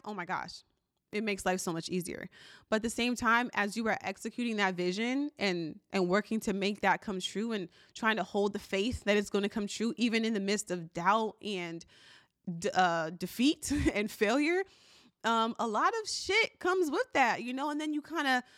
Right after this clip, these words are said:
then, you know, especially after you've failed a few times, you kinda start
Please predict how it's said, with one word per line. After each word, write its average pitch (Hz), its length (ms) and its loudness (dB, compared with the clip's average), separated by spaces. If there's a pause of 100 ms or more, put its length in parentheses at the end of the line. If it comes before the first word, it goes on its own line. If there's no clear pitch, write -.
(260)
then, 311 460 2 (100)
you 233 220 -4
know, 254 400 0
especially 269 520 -2
after 240 260 2
you've 240 200 -6
failed 240 280 -4
a 233 60 -6
few 226 160 -8
times, 285 360 2
you 247 100 0
kinda 285 300 0
start 247 320 2